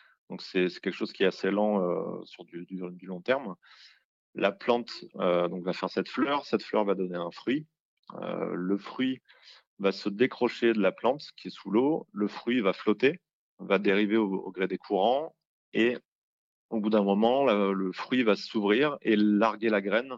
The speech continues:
qui va replonger au fond. Et cette nouvelle graine va pouvoir germer. Et là, bah, c'est comme une, un plant de tomate qui va pouvoir germer.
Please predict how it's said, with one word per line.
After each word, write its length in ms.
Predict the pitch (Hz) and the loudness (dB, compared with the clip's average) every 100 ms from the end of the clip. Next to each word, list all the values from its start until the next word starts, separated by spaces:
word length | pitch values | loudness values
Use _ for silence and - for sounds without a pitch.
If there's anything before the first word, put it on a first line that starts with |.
| _ | _
qui 100 | - | -6
va 120 | 98 98 | 0 0
replonger 580 | 90 98 110 120 104 | 2 -2 -2 -6 0
au 80 | 104 | -2
fond. 260 | - 127 175 _ _ _ _ _ _ | -2 -8 -8 _ _ _ _ _ _
Et 60 | 104 | 0
cette 260 | 117 - | 0 0
nouvelle 300 | 110 104 95 | 0 2 2
graine 280 | 95 117 143 143 - | 2 0 0 -6 -4
va 200 | 95 101 | 0 0
pouvoir 280 | - 101 | 2 0
germer. 480 | 95 101 92 101 139 151 _ | 2 -4 -2 -2 -4 _ _
Et 100 | 90 | 0
là, 140 | 92 104 | 0 0
bah, 80 | 85 | -4
c'est 140 | 95 | -10
comme 180 | - 98 | -8 -4
une, 160 | 95 92 | -4 -4
un 120 | 101 92 | -6 -2
plant 180 | 110 | -2
de 60 | 104 | -2
tomate 420 | - 92 104 110 | -2 0 0 -2
qui 140 | - 92 | -10 -6
va 100 | 90 | -4
pouvoir 260 | 92 92 | 0 0
germer. 380 | 92 90 92 | 0 -4 -4